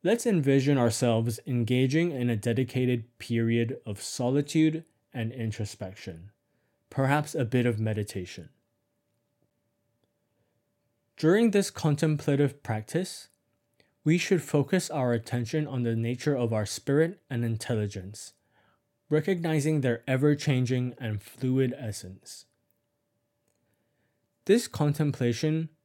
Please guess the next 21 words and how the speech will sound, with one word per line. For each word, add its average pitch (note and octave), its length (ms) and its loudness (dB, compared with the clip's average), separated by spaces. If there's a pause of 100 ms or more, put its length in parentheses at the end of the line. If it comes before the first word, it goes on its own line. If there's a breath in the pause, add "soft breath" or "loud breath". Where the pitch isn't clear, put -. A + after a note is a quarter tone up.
will C3 140 2
help E3+ 320 0
us F#3+ 160 0
maintain B2+ 580 -2 (140)
a A#2+ 60 -6
sense C3 280 -4
of A#2 140 -2
detachment C#3 680 -4
from B2+ 200 -2
temporary B2 680 -2
desires A2+ 680 -2 (640 soft breath)
and C3+ 180 0
align C3 380 2
our C#3+ 180 0
actions B2 640 -2
with A#2 320 -4
our A#2+ 200 0
deepest C#3+ 500 0
values A2+ 500 0
and G#2 200 -4
principles, G2+ 760 -8